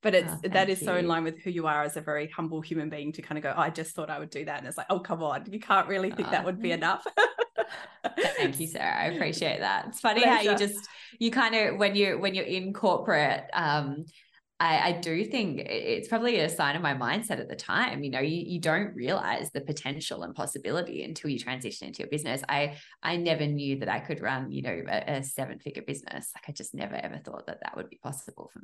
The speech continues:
Speaker 2: me.
Speaker 1: No, 'cause our, our big dream is just the next promotion, isn't it, when we're in corporate? So I
Speaker 2: Yes.
Speaker 1: can get to that person, and then you look at it and you get there and you're like, "Oh, is this, this is it?" <laughs> Oh, no, I,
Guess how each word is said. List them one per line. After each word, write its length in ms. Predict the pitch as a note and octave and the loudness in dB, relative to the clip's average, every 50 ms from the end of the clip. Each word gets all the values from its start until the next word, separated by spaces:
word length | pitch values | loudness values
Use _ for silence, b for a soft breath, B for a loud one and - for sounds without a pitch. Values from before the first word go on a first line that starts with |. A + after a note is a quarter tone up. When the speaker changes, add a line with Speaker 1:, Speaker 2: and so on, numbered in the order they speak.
| - | -4
Speaker 2:
me. 120 | A3 A3 G#3+ | -2 0 2
Speaker 1:
No, 340 | A3+ A3+ A#3 A3+ A3 G#3+ - | 4 4 4 6 6 4 4
'cause 240 | B3 - A#3 A3+ | 2 0 0 2
our, 240 | A#3 G3+ G3+ G3+ G#3 - | 2 2 2 0 0 0
our 140 | G#3 G#3 | 0 0
big 220 | F#3 A3 G#3+ G3+ - | 0 0 -2 -2 -4
dream 180 | - B3 A3+ | -2 -2 -2
is 100 | G#3+ G#3+ | -2 -2
just 200 | - F#3 F3+ - | -2 -4 -4 -2
the 40 | F3+ | -2
next 260 | D#3+ D3+ - - - | -2 -2 -4 -6 -10
promotion, 500 | - - D#3+ D3 D3 E3+ F3 - D#3 C#3 | -6 -4 -2 -2 -2 -2 -2 -4 -6 -6
isn't 180 | C3 C#3 - D#3 | -6 -6 -6 -6
it, 60 | - | -6
when 100 | - D3 | -6 -6
we're 120 | C#3+ C3+ C3+ | -6 -6 -6
in 100 | C#3 - | -6 -6
corporate? 420 | - B2+ C#3 - F#3+ - - - | -6 -8 -4 -4 -4 -4 -4 -2
So 80 | - D#3 | 0 0
I 120 | C#3+ D3 D3 - - | 0 0 0 0 -2
Speaker 2:
Yes. 140 | G3+ F#3+ - | -2 -2 -2
Speaker 1:
can 140 | G3 G3 | -2 -2
get 180 | - D#3+ - G#3+ | 0 0 -2 -2
to 80 | G#3+ - | 0 -2
that 220 | D3 - - - | -2 -2 -2 -4
person, 320 | E3+ E3 E3 - F3+ D#3+ | -4 -4 -2 -2 -2 0
and 180 | D#3 E3 F3 F3+ | 0 2 2 2
then 140 | G3 G3+ G3 | 2 2 2
you 80 | G3 | 2
look 160 | E3+ - - - | 0 0 -2 -4
at 60 | D#3+ | -4
it 80 | A#2+ F2+ | -4 -2
and 120 | D3 E3+ | 0 0
you 80 | E3+ E3 | 0 2
get 200 | F3 F3 - E3+ | 0 -2 -2 0
there 80 | F3+ | 0
and 100 | D#3+ E3 | 0 0
you're 80 | D#3+ D#3+ | 0 0
like, 140 | E3 E3+ - - - | -2 -6 -10 -10 -8
"Oh, 100 | A3+ A3 | -6 -6
is 140 | A#3+ B3 B3 | -4 -6 -6
this, 140 | D4 - - _ | -8 -10 -10 _
this 180 | B3 B3+ - - | -10 -10 -8 -12
is 80 | - - | -6 -4
it?" 240 | G#3 A3 - - - - | -2 -2 -2 -4 -2 2
<laughs> 20 | |
Oh, 140 | G#3+ A#3+ - - | 2 4 6 6
no, 160 | - G#3 F#3 | 6 6 6
I, 240 | E3+ E3 D#3+ D#3 | 6 6 4 2